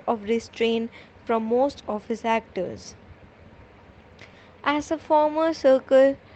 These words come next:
circus star and a World War One veteran,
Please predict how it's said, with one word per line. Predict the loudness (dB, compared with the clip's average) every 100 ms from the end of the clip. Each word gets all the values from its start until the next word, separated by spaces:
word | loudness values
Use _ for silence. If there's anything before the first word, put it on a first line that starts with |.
| -20 -10
circus | 2 4 4 2 2
star | 0 2 2 0 -8 -20 -12 -4
and | -2 -2 -4
a | -4
World | 0 2 2 2 2
War | 2 2
One | 0 0 0 -2 -10 -20 -12
veteran, | 0 2 2 0 -2 -4